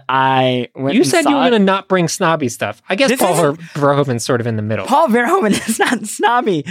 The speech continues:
Speaker 1: He made RoboCop, Showgirls, and Starship Troopers.
Speaker 2: That's true. That's true. But,
Speaker 1: And
Speaker 2: but they all have a depth to them.
Speaker 1: No, what you're saying is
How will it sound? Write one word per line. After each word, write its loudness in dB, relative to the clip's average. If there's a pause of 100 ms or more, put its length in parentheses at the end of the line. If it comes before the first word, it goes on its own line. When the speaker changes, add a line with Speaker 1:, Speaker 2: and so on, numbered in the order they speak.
(120)
Speaker 1:
He 2
made 2 (240)
RoboCop, 2
Showgirls, 0
and -2
Starship -2
Troopers. 0
Speaker 2:
That's -2
true. -8 (220)
That's -4
true. -4
But, 0
Speaker 1:
And 2
Speaker 2:
but 2
they 2
all 4
have 0
a 2
depth -2 (100)
to -10
them. -10
Speaker 1:
No, 0
what -2
you're 2
saying 0
is 0